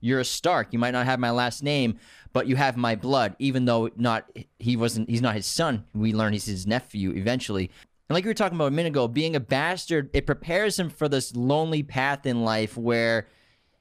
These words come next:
he's already dealt with being, like, in the corner watching everyone else enjoy their time, or, like, watching the Stark children,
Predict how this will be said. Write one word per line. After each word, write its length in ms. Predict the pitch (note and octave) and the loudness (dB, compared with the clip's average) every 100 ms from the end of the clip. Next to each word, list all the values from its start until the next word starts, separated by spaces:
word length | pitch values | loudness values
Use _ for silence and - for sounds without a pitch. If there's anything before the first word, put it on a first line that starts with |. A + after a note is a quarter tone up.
| _ - | _ -2
he's 240 | F3+ D#3+ | 0 2
already 360 | F3+ F#3+ F#3 D3+ | 2 2 0 -2
dealt 440 | A2 D3+ E3 C3+ | 0 0 0 -2
with 240 | C#3 C3+ | -4 -2
being, 240 | C#3 C#3+ C3+ | 0 0 2
like, 320 | C3 B2 - | 2 0 -2
in 160 | D3 D3 | -2 0
the 80 | C#3 | 0
corner 520 | - C#3 D3 C#3 C3 | -2 0 2 2 2
watching 460 | A#2 A#2+ - B2+ A#2+ | 2 0 0 -2 0
everyone 380 | A#2+ A#2+ A#2 | 0 0 2
else 280 | A#2 A2+ - | 2 -2 -2
enjoy 380 | A#2+ A2 B2+ A#2+ | -4 0 2 2
their 160 | A#2 A2 | 0 -2
time, 400 | - B2 A#2+ A#2 | -2 -2 0 0
or, 40 | |
like, 220 | A2+ A2 | 0 0
watching 380 | B2+ B2+ - B2 | 0 0 -2 -4
the 60 | A2+ | -4
Stark 340 | - C3 A2+ | 0 -2 -2
children, 540 | - C#3 A#2 B2 A#2+ | -2 0 2 0 0